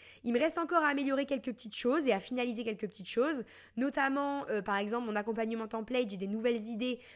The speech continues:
que je veux intégrer à l'intérieur. Je dois encore finir de trier mes produits, comme je t'ai dit, je dois en créer des nouveaux, je dois finaliser ma stratégie mailing, euh, je sais plus ce que je t'avais dit d'autre, euh, tout ce qui va être freebie, et cetera, j'ai des petites choses à, à finaliser.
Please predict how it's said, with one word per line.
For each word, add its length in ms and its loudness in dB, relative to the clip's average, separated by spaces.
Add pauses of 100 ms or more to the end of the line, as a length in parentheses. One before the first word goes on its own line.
(140)
que 100 2
je 140 0
veux 100 0
intégrer 360 0
à 40 2
l'intérieur. 640 0 (260)
Je 100 -4
dois 140 2
encore 240 -2
finir 220 0
de 80 0
trier 180 -8
mes 100 -4
produits, 420 2
comme 140 -2
je 60 -6
t'ai 140 -4
dit, 160 -2
je 60 -2
dois 100 0
en 20 -4
créer 180 -8
des 120 -4
nouveaux, 420 -2 (300)
je 80 -4
dois 80 6
finaliser 400 0
ma 80 0
stratégie 400 -4
mailing, 580 0
euh, 540 -4 (400)
je 80 -8
sais 80 -6
plus 80 -8
ce 80 -12
que 80 -4
je 60 -4
t'avais 200 -2
dit 140 -6
d'autre, 400 -2 (280)
euh, 60 -2
tout 140 -8
ce 80 -4
qui 100 -4
va 100 2
être 200 -2
freebie, 400 -4
et 80 -2
cetera, 340 -2
j'ai 80 -2
des 80 -4
petites 220 -8
choses 160 -4
à, 160 0
à 180 -6
finaliser. 720 -2